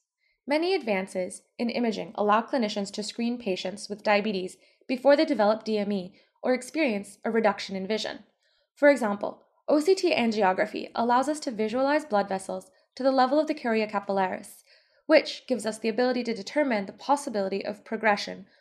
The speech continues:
from N P D R to P D R. By gaining and maintaining a deep understanding of D R and its stages, as well as treatment options,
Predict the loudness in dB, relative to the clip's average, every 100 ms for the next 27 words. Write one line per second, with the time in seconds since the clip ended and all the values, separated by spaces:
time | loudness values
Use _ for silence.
0 | _ -4 0 2 0 -2 -2 -4 -8 -10
1 | -8 -4 -2 -2 -4 -12 _ _ -20 _
2 | _ _ _ _ _ _ _ 0 2 0
3 | 0 -2 -2 0 0 0 -2 -2 -4 -8
4 | -10 -6 -2 -4 -4 -4 0 0 0 -4
5 | -6 -8 -8 -6 -2 0 0 -4 -12 _
6 | _ _ 0 0 -2 -2 -2 -2 -4 -6
7 | -10 -10 -4 -2 -2 -4 -6 -4 -6 -8
8 | -10 -12 -12 -14